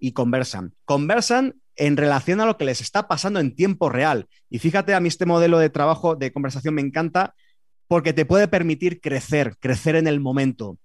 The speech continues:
¿En qué consiste este modelo de conversación? Mira, hablábamos en el episodio uno de que para mantener el rendimiento alto hay un componente motivacional y coordinativo que tenemos que manejar. Y dentro del motivacional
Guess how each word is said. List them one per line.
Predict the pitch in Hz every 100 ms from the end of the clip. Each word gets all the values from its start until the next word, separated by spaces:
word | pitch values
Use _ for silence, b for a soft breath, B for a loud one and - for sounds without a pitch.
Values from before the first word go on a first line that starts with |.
| _
¿En | 110 143 139
qué | 185
consiste | 233 214 190 175
este | 160 156
modelo | 147 139 135
de | 127
conversación? | 131 123 131 - 120 110 92 _ -
Mira, | 151 151
hablábamos | 147 175 208 220 -
en | 165
el | 156
episodio | 139 - 180 175
uno | 175 180 202 -
de | 123 131 -
que | 131
para | - 135 135 135
mantener | 131 135 131 131 160
el | 180
rendimiento | 175 160 160 156 156
alto | 180 180 180 190 _ _ _
hay | 147 165
un | 165
componente | 165 156 156 160 160 151
motivacional | 147 147 139 147 143 165
y | 175
coordinativo | 143 127 123 120 151 170
que | 143
tenemos | 131 131 -
que |
manejar. | 117 113 107 101 101
Y | 135 139
dentro | 208 208
del | 196
motivacional | 185 175 170 160 170 180